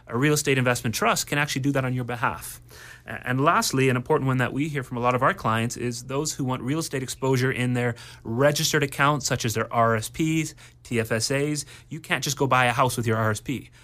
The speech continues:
but you can invest in a reit within your R S P. Uh, so where are these reits that we can invest in? Uh, there's many out there, from large to small. Uh, there are a lot of good local reits out there, uh, that can create a great return for you.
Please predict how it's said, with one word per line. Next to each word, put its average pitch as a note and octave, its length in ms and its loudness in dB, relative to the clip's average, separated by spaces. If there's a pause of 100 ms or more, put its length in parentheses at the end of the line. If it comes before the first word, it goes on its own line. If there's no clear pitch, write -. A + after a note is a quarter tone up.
(120)
but - 120 -10
you A#2 100 -4
can D#3+ 460 2
invest A#2 380 2
in A#2 140 0
a G#2+ 60 2
reit D3 380 0 (120)
within B2+ 300 -4
your A2 160 -2
R G2+ 220 -6
S - 140 -16
P. - 220 -16 (640)
Uh, A2 160 -4
so D3+ 160 4
where E3+ 220 6
are F#3+ 60 2
these E3+ 180 2
reits D#3+ 280 2
that C#3+ 100 2
we C#3+ 80 0
can D3 100 -2
invest C#3 340 2
in? G3+ 200 0
Uh, C#3 200 0
there's B2+ 320 0
many C3 580 2
out A2+ 240 -4
there, G#2 240 -12
from A2 340 -8
large C#3 400 4
to C3+ 120 -4
small. G#2 460 -2 (420)
Uh, A2+ 200 2
there C3+ 140 4
are - 20 4
a C3 60 4
lot D3+ 180 6
of C#3+ 100 -2
good C#3+ 180 0
local C3+ 380 2
reits D#3+ 320 0
out C3 160 0
there, F#3 280 -2 (360)
uh, A#2+ 140 4
that C3+ 160 2
can B2 200 0 (340)
create D#3 280 -4 (140)
a - 60 -10
great B2+ 240 -2
return D#3 300 0
for - 100 -6
you. G2 180 -6